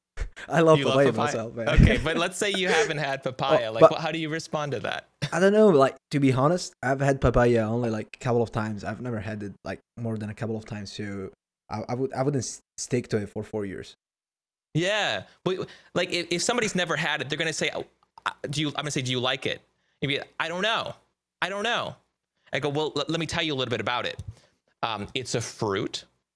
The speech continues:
Speaker 2: And you go, "Well, I like fruit." You go, "And it's sweet." And you go, "Well, I like sweet things."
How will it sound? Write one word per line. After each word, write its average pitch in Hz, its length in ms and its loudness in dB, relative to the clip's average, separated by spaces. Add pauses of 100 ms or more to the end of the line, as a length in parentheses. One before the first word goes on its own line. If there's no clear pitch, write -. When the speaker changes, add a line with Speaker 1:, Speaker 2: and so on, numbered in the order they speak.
(520)
Speaker 2:
And 123 40 -2
you 113 60 -2
go, 101 100 -2
"Well, 107 220 -2
I 98 80 -2
like 113 240 -4
fruit." 147 360 -4 (480)
You 131 60 -2
go, 117 180 -2
"And 123 80 -2
it's 110 160 -4
sweet." - 460 -4
And - 100 -6
you - 40 -6
go, 95 60 -2
"Well, 110 120 -2
I 107 60 -2
like 135 240 -4
sweet - 320 -6
things." 147 420 -4